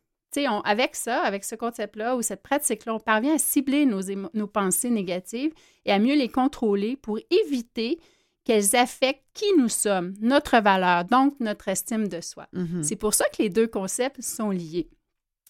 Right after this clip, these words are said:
Speaker 1: Si je fais une erreur et je dis, « Ben, l'erreur est fréquente pour tous les êtres humains », ben, ma valeur comme personne va pas être affectée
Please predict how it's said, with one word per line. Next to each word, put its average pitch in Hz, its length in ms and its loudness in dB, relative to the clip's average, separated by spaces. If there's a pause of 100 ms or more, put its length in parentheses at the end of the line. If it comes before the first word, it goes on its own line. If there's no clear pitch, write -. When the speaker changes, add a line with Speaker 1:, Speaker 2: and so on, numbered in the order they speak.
(180)
Speaker 1:
Si 320 320 2
je - 60 -2
fais 233 180 2
une 214 80 2
erreur 202 440 4 (440)
et 214 140 2
je 190 100 -4
dis, « 285 180 0
Ben, 202 240 2
l'erreur 196 460 4
est 254 100 4
fréquente 226 520 -4
pour 208 180 -4
tous - 240 0
les 214 240 0
êtres 202 300 0
humains », 180 340 0 (420)
ben, 208 140 0
ma 202 140 4
valeur 202 420 6
comme 220 200 2
personne 247 500 2
va 175 160 -4
pas 269 340 4
être 214 300 2 (100)
affectée 202 640 -2